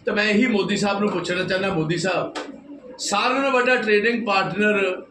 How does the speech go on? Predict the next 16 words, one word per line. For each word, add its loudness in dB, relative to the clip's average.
ਹਿੰਦੁਸਤਾਨ 2
ਦਾ 0
ਕਿਹੜਾ 2
ਜੀ? -2
ਚਾਈਨਾ। -2
ਤੇ 2
ਚੀਨ 0
ਨੇ 2
ਪਿਛਲੇ 2
ਦਸਾਂ 2
ਸਾਲਾਂ 0
ਤਿੰਨ 0
ਹਜ਼ਾਰ 0
ਸਕੁਏਅਰ 0
ਕਿਲੋਮੀਟਰ 2
ਸਾਡੀ 0